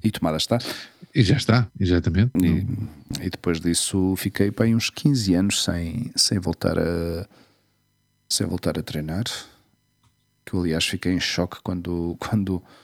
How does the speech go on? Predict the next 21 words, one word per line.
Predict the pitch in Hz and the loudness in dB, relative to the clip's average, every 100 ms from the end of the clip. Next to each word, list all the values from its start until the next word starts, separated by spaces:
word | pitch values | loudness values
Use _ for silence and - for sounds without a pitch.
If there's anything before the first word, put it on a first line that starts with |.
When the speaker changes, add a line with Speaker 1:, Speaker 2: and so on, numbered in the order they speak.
| _ _ _ _ _ _ _ _ _ - | _ _ _ _ _ _ _ _ _ -8
Speaker 1:
eh, | 50 - - | -4 -4 -2
não | - | -2
fiquei | - 67 | -2 -2
em | |
choque, | - 78 | -2 -2
mas | - | -4
fiquei | - 73 | -4 -4
assim | 71 - | -4 -4
surpreendido | - 71 71 69 73 | -4 -4 -4 -4 -6
quando, | - 76 73 71 71 67 65 62 - - | -4 -2 0 0 -2 -2 -4 -6 -8 -6
quando | - 92 | 0 0
voltei | 92 95 104 92 | 2 2 2 2
a | |
falar | - 95 95 | 0 0 0
com | - | 0
esta | 95 104 | 0 2
malta | 95 92 - 95 | 2 0 0 2
lá | 92 | 2
de, | 90 92 90 87 | 0 0 0 0
de | - | -2
Talavera. | - 87 85 82 85 104 | 2 4 4 2 2 2